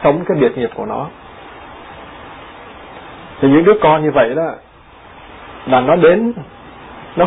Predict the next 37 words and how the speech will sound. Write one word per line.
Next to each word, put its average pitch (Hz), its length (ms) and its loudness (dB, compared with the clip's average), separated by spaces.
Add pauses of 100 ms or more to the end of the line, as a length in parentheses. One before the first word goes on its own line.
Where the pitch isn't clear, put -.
phải 120 140 2
nương 147 300 2
vào, 120 320 -2
vào 123 120 -4
một 120 160 -6 (720)
người, 131 400 4
hai 156 240 0
người 127 220 -4
là 113 100 -8 (100)
cha 139 220 -2
mẹ 117 300 -10
để 113 300 -6
mà 117 140 -8
nó 127 200 -6
tái 160 260 0
sinh, 143 180 0 (440)
để 120 80 -2
nó 143 120 0
đi 147 140 0
ra. 135 360 -2 (580)
Và 123 140 2
cái 175 240 0
thời 127 120 2
gian 147 180 -2
đầu, 117 360 0 (1000)
nó 143 280 2 (100)
phải 117 220 2
theo, 143 480 -2 (680)
nó 160 160 0
còn 113 200 0
nhỏ 107 320 0
cho 139 80 -2
nên 139 160 -4
nó 156 200 -6
phải 110 260 -4
theo, 131 440 -6
nó 170 60 -10